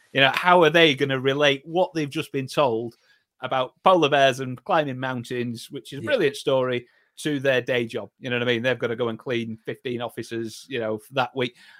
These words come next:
Speaker 1: And as a host, it's how you tie that together. And that's what I've always done in the past. You know, if I'm sort of M C in conferences, um, and it's having that, it's choosing a host who can not only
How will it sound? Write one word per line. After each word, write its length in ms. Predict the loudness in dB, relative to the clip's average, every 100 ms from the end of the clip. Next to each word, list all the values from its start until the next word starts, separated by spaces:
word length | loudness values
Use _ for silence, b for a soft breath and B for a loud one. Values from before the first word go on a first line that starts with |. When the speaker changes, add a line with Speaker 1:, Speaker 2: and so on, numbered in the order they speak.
| -6
Speaker 1:
And 100 | -2
as 140 | 0
a 100 | 0
host, 480 | 2 2 2 0 -8 _
it's 180 | -12 -10
how 320 | -8 -2 -2
you 200 | -2 -4
tie 260 | -6 -8 -6
that 220 | -6 -6
together. 360 | -4 -4 -4 -8 _ -8
And 100 | -6
that's 180 | -6 0
what 180 | 0
I've 180 | 4 2
always 260 | 2 -2 -4
done 160 | -6
in 120 | -4 -6
the 80 |
past. 340 | -2 -2 -2 -6
You 80 | -6
know, 80 |
if 140 | -2 0
I'm 260 | 0 -4 -10
sort 180 | -10 -6
of 40 |
M 140 | -6
C 160 | -4 -6
in 80 | -4
conferences, 800 | -2 -4 -6 -8 -4 -4 -4 -8 b b b b
um, 280 | 4 4 2
and 120 | -4
it's 100 | -8
having 480 | -8 0 2 2 0
that, 200 | -2 -4
it's 160 | -8 -10
choosing 580 | -8 -6 -4 -2 -4 -4
a 80 |
host 500 | -4 2 2 2 -4
who 80 | -8
can 160 | -6 -4
not 160 | -2 -2
only 460 | -2 -2 -2 -4